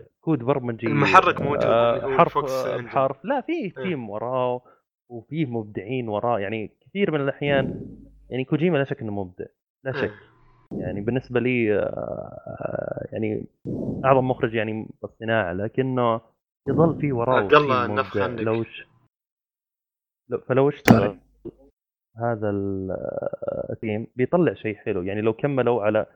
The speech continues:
Speaker 1: أنا أعتقد إنه لا زالت فيه مثلًا البورد حقة الجيم موجودة، الخطة حقة تطوير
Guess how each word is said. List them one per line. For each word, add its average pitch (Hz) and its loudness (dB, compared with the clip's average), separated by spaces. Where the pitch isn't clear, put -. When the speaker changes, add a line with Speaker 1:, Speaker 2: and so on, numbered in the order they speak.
Speaker 1:
أنا 127 0
أعتقد 127 -2
إنه 113 -4
لا 127 4
زالت 120 0
فيه 113 -4
مثلًا 104 -4
البورد 110 0
حقة 104 -8
الجيم 110 -2
موجودة، 107 -2
الخطة - -4
حقة 113 -2
تطوير 123 0